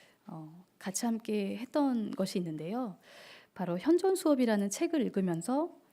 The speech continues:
현존 수련을 한번 해보았습니다. 이것은 십 주 동안 우리 안에 깊이 억압된, 그리고 차단된, 어, 이 생각들과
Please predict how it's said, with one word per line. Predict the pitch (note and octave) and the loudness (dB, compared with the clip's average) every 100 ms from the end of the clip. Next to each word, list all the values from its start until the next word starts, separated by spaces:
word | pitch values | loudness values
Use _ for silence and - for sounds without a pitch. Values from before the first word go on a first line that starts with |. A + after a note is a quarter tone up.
| _ _ - | _ _ -4
현존 | - F4 D4+ | 4 4 6
수련을 | C#4 - G4 D4+ | 2 4 4 4
한번 | A#3 F3+ F3 | 4 0 0
해보았습니다. | B3+ G3 F3+ - E3+ - D#3 D3+ _ _ - - - _ _ | -2 -2 -4 -4 -8 -8 -12 -14 _ _ -18 -18 -18 _ _
이것은 | G#3 A3 G#3+ D4+ G4 - _ | -2 0 4 4 4 -2 _
십 | - - | -10 2
주 | A4 G#4+ | 2 6
동안 | D#4+ D4 C4+ B3+ G#3+ - | 8 8 8 6 2 -2
우리 | G3 G#3+ B3 | -2 4 4
안에 | A3+ A3 | 4 0
깊이 | - - - G#3+ F#3 F3+ G3+ _ _ _ - | -4 -6 -2 -2 -2 -4 -14 _ _ _ -4
억압된, | G3 G#3+ G#3+ F#3+ F#3+ E3+ - - | 0 0 -2 -4 -2 -4 -8 -12
그리고 | - F3 | -8 -6
차단된, | - C#4+ D4+ B3 D4 G4 - - - - - | -4 0 2 4 2 2 -2 -20 -20 -20 -14
어, | - - - _ _ _ _ _ _ _ _ _ _ _ _ - | -12 -12 -14 _ _ _ _ _ _ _ _ _ _ _ _ -12
이 | F#3+ | -4
생각들과 | B3+ D4+ D#4 B3+ A3+ G#3 F3+ D#3+ D#3 F3 | 0 0 0 0 0 0 -2 -4 -8 -16